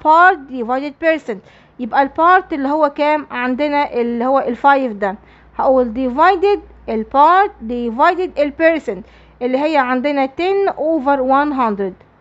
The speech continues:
تمام، هقول له equals five times، هقول طبعا ثبتها، حولها، شقلبها، one hundred over عندنا ten، آه، كنسل ده مع ده، يبقى ten times five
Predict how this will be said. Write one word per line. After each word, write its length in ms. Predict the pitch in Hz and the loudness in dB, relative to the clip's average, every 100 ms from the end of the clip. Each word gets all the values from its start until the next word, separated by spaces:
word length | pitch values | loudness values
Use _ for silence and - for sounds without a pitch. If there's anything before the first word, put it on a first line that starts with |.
| _ - | _ -10
تمام، 280 | 226 269 392 - - - - | -2 0 0 -4 -20 -20 -6
هقول 180 | 214 240 | -4 -2
له 220 | 262 349 | 0 -2
equals 440 | - 240 214 208 | -2 -2 -2 -2
five 480 | 214 285 330 403 415 - _ 339 | -4 0 2 2 0 -4 _ 2
times، 560 | 370 453 466 392 254 - _ _ - | 2 2 0 0 -4 -14 _ _ -6
هقول 340 | 240 302 320 | -2 0 -2
طبعا 380 | - 294 262 262 | 0 0 2 0
ثبتها، 600 | 254 247 247 302 254 214 | 0 -2 -2 -4 -4 -6
حولها، 760 | - 233 262 330 330 320 320 - | -2 -4 -2 -2 0 0 0 -2
شقلبها، 720 | - - 254 320 294 294 311 - - 233 | -4 -2 -2 -2 0 0 0 -4 -10 0
one 240 | 285 277 | 2 2
hundred 500 | 262 285 269 226 214 | 0 0 0 -4 -4
over 320 | 285 254 208 | -4 -2 -4
عندنا 460 | 196 208 208 277 277 349 | -6 -6 0 2 2 2
ten، 220 | 381 370 - - _ - | 0 0 -6 -20 _ -4
آه، 340 | 269 269 277 | 0 2 2
كنسل 600 | 277 320 330 - 302 269 | 0 0 0 -2 -6 -2
ده 240 | 254 302 285 | 2 4 4
مع 240 | 240 226 | 0 -4
ده، 280 | 233 302 311 - _ | 0 0 0 -8 _
يبقى 220 | - 240 254 | -4 -2 -2
ten 320 | 330 320 285 269 | -2 -2 -2 0
times 320 | 277 262 226 | 0 -2 -4
five 320 | 233 269 254 | 0 2 0